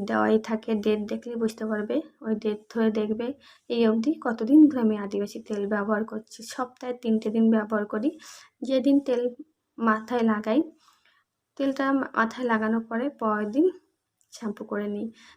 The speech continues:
তো তেলটা মাথায় দেবার সময় তো তেল যখন চুলে গোড়ায় গোড়ায় লাগাবে, তখন ম্যাসাজ করতে হয়, অবশ্য ম্যাসাজটা দরকার। তো এই হচ্ছে কেশকিন আর আদিবাসী তেল।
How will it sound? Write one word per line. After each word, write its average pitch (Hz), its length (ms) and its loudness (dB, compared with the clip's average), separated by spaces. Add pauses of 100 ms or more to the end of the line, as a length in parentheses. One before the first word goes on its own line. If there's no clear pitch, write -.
(100)
তো 277 80 -6 (100)
তেলটা 269 380 -2
মাথায় 240 340 -2
দেবার 226 340 0
সময় 233 360 -6
তো 285 120 -4 (120)
তেল 220 200 2 (300)
যখন 233 260 -4 (200)
চুলে 240 300 2
গোড়ায় 220 280 4
গোড়ায় 220 220 2
লাগাবে, 220 320 -2
তখন 240 240 -2
ম্যাসাজ 214 380 -2
করতে - 280 -14
হয়, 220 140 -8 (420)
অবশ্য 240 380 -2
ম্যাসাজটা 226 580 -2
দরকার। 214 460 -2 (840)
তো 285 100 0 (180)
এই 254 160 0
হচ্ছে 233 400 -2 (800)
কেশকিন 285 500 0
আর 226 200 -4
আদিবাসী 208 460 -2 (100)
তেল। 208 180 -4